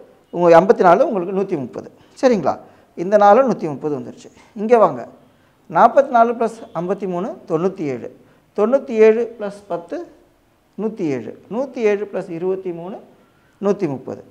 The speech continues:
So, இந்த நாலும் கூட்டினா நூத்தி முப்பது வந்துடுது. இங்க வாங்க. இருபத்திரெண்டு plus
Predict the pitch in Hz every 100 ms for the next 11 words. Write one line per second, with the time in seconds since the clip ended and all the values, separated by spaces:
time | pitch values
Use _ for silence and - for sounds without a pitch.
0 | _ - 233 202 208 208 233 208 185 254
1 | 220 - 147 151 147 120 107 - - _
2 | _ _ _ - 214 226 180 131 127 -
3 | _ _ - 196 269 302 247 226 226 220